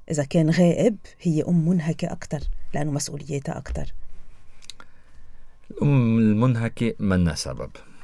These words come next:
Speaker 1: مش سبب.
Speaker 2: أبدًا.
Speaker 1: أبدًا.
Speaker 2: الأم المهملة.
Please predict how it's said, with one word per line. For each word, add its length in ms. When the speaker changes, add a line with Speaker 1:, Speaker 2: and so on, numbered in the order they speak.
Speaker 1:
مش 180
سبب. 220
Speaker 2:
أبدًا. 300
Speaker 1:
أبدًا. 280
Speaker 2:
الأم 380
المهملة. 680